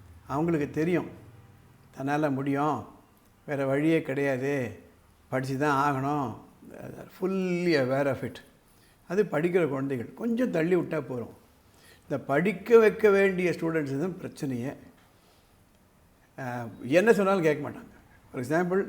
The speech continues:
ரீசென்ட்டா மழையில ஒவ்வொரு ஸ்கூல்லையும் என்ன பண்ணுவாங்க, பல பள்ளிக்கூடங்கள்ல என்ன சொல்லுவாங்க,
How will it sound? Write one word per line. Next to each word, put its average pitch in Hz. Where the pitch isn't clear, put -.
ரீசென்ட்டா 147
மழையில 139
ஒவ்வொரு 180
ஸ்கூல்லையும் 185
என்ன 160
பண்ணுவாங்க, 143
பல 165
பள்ளிக்கூடங்கள்ல 202
என்ன 139
சொல்லுவாங்க, 135